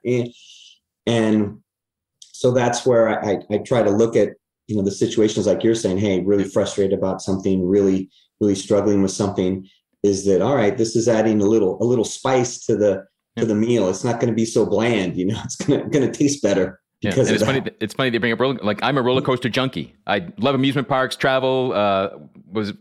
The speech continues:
Speaker 2: was at Six Flags, New Jersey last month, going again for Halloween. And, you know, that's, that's my thing. And one thing I realized
Speaker 1: Cool.
Speaker 2: a-, as a kid, I was really depressed, multiple suicide attempts.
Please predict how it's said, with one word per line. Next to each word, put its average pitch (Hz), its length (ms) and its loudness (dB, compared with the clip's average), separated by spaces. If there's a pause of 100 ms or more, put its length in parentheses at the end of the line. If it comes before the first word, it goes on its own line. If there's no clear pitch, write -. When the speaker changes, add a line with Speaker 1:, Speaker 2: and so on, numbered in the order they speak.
(120)
Speaker 2:
was 98 200 -2
at 98 140 -2
Six - 220 -6
Flags, 131 260 -2
New 110 80 0
Jersey 135 360 0
last 135 280 -2
month, 135 160 -4
going 135 180 -2
again 131 220 -2
for 123 80 -4
Halloween. 135 560 0
And, 98 340 -2
you 101 80 -6
know, 92 120 -2
that's, 110 240 -4
that's 98 240 -2
my 110 120 -2
thing. 160 300 -2
And 104 140 -2
one 135 120 -2
thing 139 160 -2
I 117 60 0
realized 113 540 0
Speaker 1:
Cool. - 640 -10
Speaker 2:
a-, - 80 -6
as 107 120 0
a 107 40 -4
kid, 123 160 -2
I 104 40 0
was 87 120 -4
really 95 560 0
depressed, - 480 -2
multiple 107 340 -2
suicide 104 400 0
attempts. 85 500 -4